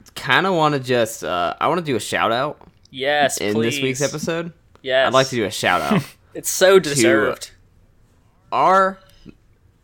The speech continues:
Speaker 1: first international listener. That's right, Pudwill Nation. Well, okay, so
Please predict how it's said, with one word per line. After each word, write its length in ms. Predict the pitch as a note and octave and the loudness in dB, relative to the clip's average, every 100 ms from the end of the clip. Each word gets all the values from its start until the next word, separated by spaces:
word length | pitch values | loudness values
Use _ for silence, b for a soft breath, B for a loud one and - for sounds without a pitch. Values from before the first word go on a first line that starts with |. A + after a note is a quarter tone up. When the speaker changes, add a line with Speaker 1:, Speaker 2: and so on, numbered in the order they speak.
| _ - - | _ -20 -20
Speaker 1:
first 680 | - - D#3 F3+ A2+ - - - | -20 0 4 4 2 -4 -16 -6
international 760 | B2+ C3+ C3+ B2+ B2+ - A#2 G#2 | 0 2 4 2 2 -2 -4 -2
listener. 440 | G#2 - C#2 A#1 _ _ _ - _ _ - - _ _ - | -4 -6 -14 -18 _ _ _ -20 _ _ -20 -20 _ _ 2
That's 240 | C#3 D3 | 4 4
right, 200 | C#3 A#2 | 2 2
Pudwill 340 | - A2 G2+ G2 | 0 -6 -4 -6
Nation. 440 | F2+ F2 F2 F2 - _ _ _ | -6 -8 -12 -14 -20 _ _ _
Well, 260 | C3+ D#3 C#3+ | 6 8 8
okay, 240 | C3+ F2+ | 6 0
so 300 | - B2 A2+ | -2 -2 -2